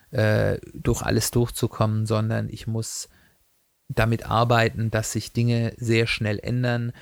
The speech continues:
dass ich bestimmte Dinge, die ich für mein Z-, um mein Ziel zu erreichen, wissen muss, am Anfang noch nicht wissen oder planen kann.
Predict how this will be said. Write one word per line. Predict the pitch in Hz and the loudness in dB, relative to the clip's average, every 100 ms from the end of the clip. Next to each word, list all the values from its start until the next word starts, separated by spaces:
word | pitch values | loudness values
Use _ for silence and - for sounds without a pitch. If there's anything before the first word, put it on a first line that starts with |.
| - - | -12 -2
dass | 110 - | 0 0
ich | - - - - | -2 -6 -14 -4
bestimmte | 113 - 117 123 117 113 - - - 113 - _ _ _ _ _ _ _ _ _ - | -4 0 0 2 4 2 0 -12 -16 -16 -16 _ _ _ _ _ _ _ _ _ -2
Dinge, | 127 139 135 | 4 6 6
die | 120 120 | 6 2
ich | - | 0
für | - 120 | -2 2
mein | 110 110 | 2 2
Z-, | - - - | -2 -4 0
um | 113 | 2
mein | 113 110 | 2 0
Ziel | - 139 | 0 0
zu | 135 - | 0 0
erreichen, | 113 107 110 - 113 | 0 0 0 0 -2
wissen | 127 - 120 | -2 0 0
muss, | 120 - | 0 -2
am | - | -6
Anfang | - 120 - 117 | -6 -8 -4 -4
noch | 110 110 | -4 -4
nicht | 117 - 113 | -6 -4 -4
wissen | 113 123 113 | -2 -2 -4
oder | 110 107 | -2 -4
planen | - 110 98 98 98 | -4 -4 -4 -4 -8
kann. | - 98 120 | -4 -2 -2